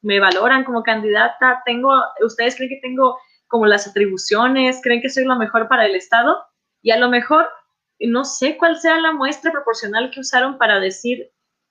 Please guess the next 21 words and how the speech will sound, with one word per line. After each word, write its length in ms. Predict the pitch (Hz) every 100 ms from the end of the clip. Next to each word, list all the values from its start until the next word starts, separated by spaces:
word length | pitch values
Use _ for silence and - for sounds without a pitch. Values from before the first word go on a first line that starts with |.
| _ _
"Esta 320 | 202 208 262
muestra 360 | 240 226 226 240
de 160 | 220 180
Guerrero 360 | 180 196 214
dijo 200 | 208 226
sí". 380 | 214 294 320 - _ _ _ -
No 120 | 214
sé, 200 | 220 294
o 60 | 226
sea, 320 | 214 175 - -
Guerrero 260 | - 220 311
es 120 | 370
muy 140 | 359 285
grande, 320 | 233 311 226
Guerrero 240 | 202 220
es 100 | 269
extenso, 460 | 311 - 226 277 254
tiene 180 | 214 247
una 300 | 277 302 302
población 600 | 226 202 185 - 226 277 _ _
enorme. 640 | 233 208 302 277 190 _